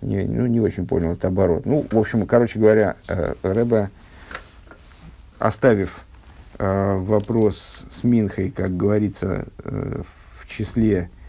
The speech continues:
нуждающихся дополнительно, в дополнительном обсуждении, э, вот, ну, какой мы вывод можем подвести, что с-, все жертвоприношения, э, содержат в себе нечто, остающееся внизу, то есть не у-, не улетают наверх,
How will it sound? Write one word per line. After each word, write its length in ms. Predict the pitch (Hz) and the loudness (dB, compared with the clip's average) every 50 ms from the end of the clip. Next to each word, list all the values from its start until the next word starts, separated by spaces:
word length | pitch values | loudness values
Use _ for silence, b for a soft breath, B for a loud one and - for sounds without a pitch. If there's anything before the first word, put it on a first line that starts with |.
| b b - | b b -4
нуждающихся 640 | 104 110 104 104 117 107 98 90 - 98 92 - 104 | -2 -2 0 2 2 2 2 0 -2 -8 -10 -8 -6
дополнительно, 680 | 101 104 104 107 107 107 107 95 - - 90 92 92 87 | -6 -4 -2 -2 -2 0 -2 -2 -4 -6 -4 -4 -4 -4
в 60 | 92 | -4
дополнительном 680 | 87 98 101 110 107 110 101 98 - 95 85 92 92 | -4 -4 -2 0 0 0 -2 -4 -4 -4 -4 -2 -4
обсуждении, 680 | 95 - - - 113 120 139 180 208 226 208 165 139 139 B B B B B B B B | -4 -6 -6 -6 -6 -4 -2 -2 0 0 0 -2 -4 -6 B B B B B B B B
э, 420 | - 95 101 98 101 98 98 98 98 | -2 0 0 2 2 2 2 0 0
вот, 300 | 95 101 110 120 120 117 - - | -2 -2 -2 -4 -4 -6 -8 -8
ну, 80 | 85 87 | -6 -4
какой 260 | 90 98 101 113 - | -4 -4 0 0 0
мы 140 | 98 92 92 | 0 0 0
вывод 260 | 95 92 85 - - | 0 0 0 0 0
можем 300 | 101 98 90 - - - | -2 -2 -2 -4 -6 -6
подвести, 500 | 131 - 107 123 151 151 - 226 214 202 | -4 -2 -2 -2 -2 -2 0 0 0 0
что 320 | - - 117 107 95 - - - 50 50 - - - | 0 0 0 0 -2 -2 -8 -12 -16 -16 -16 -16 -16
с-, 240 | - - - - - - - - - - | -18 -20 -20 -20 -18 -16 -16 -16 -16 -12
все 220 | - - 127 120 | -4 0 0 2
жертвоприношения, 1040 | 110 110 104 98 101 - - 80 - 73 65 - - 147 165 180 196 202 202 190 196 b b b b b b b b b b b - - - - - - - - - | 2 2 0 0 -2 -4 -4 -4 -4 -4 -6 -4 -4 -2 -2 0 0 0 0 -2 -4 b b b b b b b b b b b -20 -20 -20 -20 -20 -20 -20 -18 -14
э, 800 | - - 110 107 104 104 - - - - - - - - - - - - - - - - - - - - - - - - - - - - - | -10 -8 -6 -4 -4 -4 -4 -4 -6 -6 -6 -6 -6 -6 -8 -10 -10 -14 -20 -20 -20 -20 -20 -20 -20 -20 -20 -20 -20 -20 -20 -20 -20 -20 -20
содержат 580 | - - - 101 107 107 139 143 123 107 101 - | -10 -4 0 0 2 2 4 2 2 2 0 -2
в 40 | - | -2
себе 280 | - 110 101 107 110 110 | -2 0 2 2 2 2
нечто, 440 | 104 113 139 165 185 180 - - 107 | 2 2 2 0 0 -2 -2 0 0
остающееся 760 | 104 104 - - 104 104 117 127 - - 117 110 104 - 104 | 0 0 0 0 2 2 2 2 0 -2 -2 -2 -2 -2 -4
внизу, 420 | 104 110 117 117 113 104 101 92 92 | -2 0 2 0 0 0 -2 -4 -4
то 120 | 92 110 | -2 -2
есть 220 | 107 95 82 - - | -2 -2 -2 -2 -2
не 220 | 95 101 107 113 | 0 0 2 2
у-, 140 | 120 120 110 | 2 2 0
не 280 | 107 92 92 104 113 | 0 0 0 0 0
улетают 640 | 120 120 117 113 113 113 - 147 131 113 95 92 - | 2 2 2 0 -2 0 0 0 0 0 0 -2 -2
наверх, 540 | 98 98 98 95 107 107 85 - - - | -2 -2 0 0 0 -2 -2 -4 -8 -16